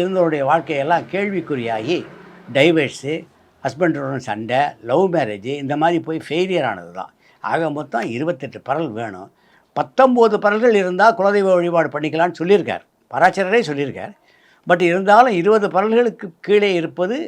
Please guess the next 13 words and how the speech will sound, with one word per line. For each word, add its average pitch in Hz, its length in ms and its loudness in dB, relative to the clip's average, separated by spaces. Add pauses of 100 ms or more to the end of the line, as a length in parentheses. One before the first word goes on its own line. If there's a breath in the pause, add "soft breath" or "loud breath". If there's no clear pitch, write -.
(100)
அவ்வளவு 139 300 0
உசிதமாக 151 540 -4
இல்லை, 139 240 -6
அந்த 131 220 -6
ஸ்தானம் 120 420 -8
பலமில்லை 107 420 -6
என்று 104 200 -12
கருத 92 260 -6
வேண்டும். - 260 -14 (640 soft breath)
அடுத்ததாக 185 420 4 (760)
இந்த 156 120 2 (840)
ஆயுள் 247 240 8
நிர்ணயம், 180 320 2